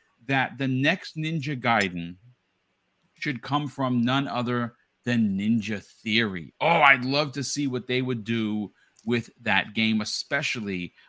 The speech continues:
on the technology that's coming the way of Hellblade two. And we also have to talk about, if we have room, 'cause, ladies and gentlemen, there is so much to get into. We're gonna be talking about the video that has made the world spin on its head,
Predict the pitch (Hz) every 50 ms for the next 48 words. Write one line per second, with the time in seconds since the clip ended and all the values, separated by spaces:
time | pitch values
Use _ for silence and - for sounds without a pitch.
0 | _ _ 127 131 127 127 117 - 120 110 - - 123 120 127 127 131 127 107 117
1 | 110 104 101 - - - - 131 123 120 113 113 110 104 110 107 110 107 95 -
2 | - - - 117 117 113 113 120 117 110 107 101 - - - 165 160 151 147 143
3 | 139 139 - - - - - _ _ - 147 151 151 147 147 139 135 135 143 147
4 | 151 160 170 160 - 165 139 135 139 139 139 - - 113 - 127 123 120 - -
5 | 101 107 107 104 101 - - - 120 139 123 - - 135 139 139 135 127 131 131
6 | 123 113 113 123 135 131 120 101 92 - 104 95 95 120 123 123 113 113 104 120
7 | 120 120 117 110 104 95 - 117 123 127 135 143 147 143 143 135 - - - 143
8 | 143 151 160 160 160 156 135 - - 165 151 143 180 185 196 226 254 262 254 190
9 | - 202 208 208 208 214 208 180 - - - _ _ _ _ _ - 170 220 247
10 | 226 285 269 220 233 - - 202 190 185 - - 175 151 139 143 147 147 135 131
11 | 127 127 113 101 107 139 160 170 180 180 180 180 175 147 147 131 120 127 127 101
12 | 104 113 117 117 123 135 151 165 170 147 139 147 131 123 113 123 135 135 135 135
13 | 135 135 131 120 - - - - - - 156 160 170 180 170 156 156 147 135 -
14 | - 131 120 117 113 110 110 110